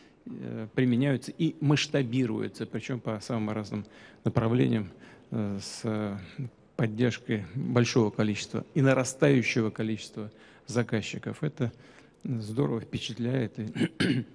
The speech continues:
<clears throat> качество работы, и применяемые технологии. Ну и, конечно, э, конечно, одна из ключевых, э,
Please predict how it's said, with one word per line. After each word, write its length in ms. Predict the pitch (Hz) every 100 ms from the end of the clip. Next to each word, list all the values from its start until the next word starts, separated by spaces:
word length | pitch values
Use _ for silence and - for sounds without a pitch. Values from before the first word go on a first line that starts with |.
| - -
<clears throat> 400 | - - - -
качество 500 | - 127 - - 117
работы, 480 | 110 101 107 - 117
и 160 | 110 107
применяемые 680 | - 127 123 123 120 117 113
технологии. 720 | 120 117 117 127 135 120 107 - - - - -
Ну 140 | 127 135
и, 40 |
конечно, 540 | 131 123 139 - 117 87 - - - - _
э, 500 | 214 107 107 - -
конечно, 580 | - 120 123 - 113 113 -
одна 360 | 117 123 123 113
из 160 | -
ключевых, 600 | - 120 127 139 143 - - -
э, 360 | 160 - 110